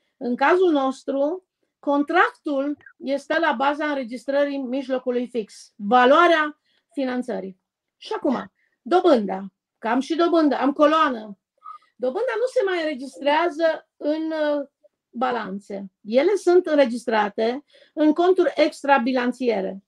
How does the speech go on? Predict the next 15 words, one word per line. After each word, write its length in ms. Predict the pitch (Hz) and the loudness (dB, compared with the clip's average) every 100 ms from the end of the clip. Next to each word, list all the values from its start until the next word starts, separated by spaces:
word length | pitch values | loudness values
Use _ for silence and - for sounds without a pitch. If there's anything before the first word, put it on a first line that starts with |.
| _ | _
deci 360 | 208 311 - - | 0 0 0 -2
în 200 | 381 370 | 2 2
afara 360 | 349 311 302 | 2 0 0
bilanțului. 800 | 262 262 208 202 196 196 196 202 _ _ _ _ | 0 -2 -4 -6 -8 -10 -10 -12 _ _ _ _
Fiecare 500 | - 403 440 381 339 | 2 2 4 2 2
dobândă 760 | 254 262 233 220 214 214 285 - _ _ | 2 0 0 -2 -4 -6 -6 -12 _ _
este 460 | - 311 370 370 - | -6 -4 -2 -4 -4
înregistrată, 1400 | - 349 349 233 254 196 - 214 202 196 214 214 233 285 - _ _ _ | 0 2 2 -2 -8 -12 -10 -6 -4 -6 -8 -6 -4 -6 -8 _ _ _
uh, 480 | - 262 262 262 262 - - - 302 | -4 0 2 2 -2 -6 -12 -4 2
la 140 | 370 | 2
scadență 880 | 427 - 330 277 214 208 214 202 202 - | 0 -2 2 2 0 -6 -6 -8 -8 -4
în 220 | 294 339 | 0 2
evidențele 580 | 320 254 285 302 277 262 | 2 4 2 2 -2 -2
contabile, 760 | 233 208 208 202 240 294 381 - _ _ _ _ | -2 -2 -2 -2 0 -2 -2 -10 _ _ _ _
respectiv 760 | 370 427 - 320 - 330 349 | -4 -4 -2 -4 -2 0 0